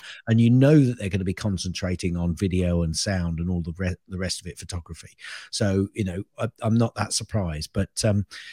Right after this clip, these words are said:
you know, there are deficiencies that still need to be sorted out, but, you know, <sighs> I'm not really, you know,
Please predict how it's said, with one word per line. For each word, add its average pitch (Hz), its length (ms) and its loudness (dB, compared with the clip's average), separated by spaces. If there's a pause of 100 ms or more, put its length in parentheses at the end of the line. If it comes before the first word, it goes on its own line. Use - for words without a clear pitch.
(160)
you 131 80 0
know, 120 100 2 (100)
there 131 300 4
are 156 240 4
deficiencies - 1160 -2 (360)
that 113 240 2 (540)
still 196 320 0
need 156 280 2
to 123 100 -2
be 123 140 0
sorted 107 480 -2
out, 82 340 -4 (340)
but, 113 320 2 (280)
you 107 100 -2
know, 80 160 -6 (800)
<sighs> - 80 -14 (1080)
I'm 110 160 4
not 113 180 0
really, 95 500 -4
you 101 120 -4
know, 90 200 -8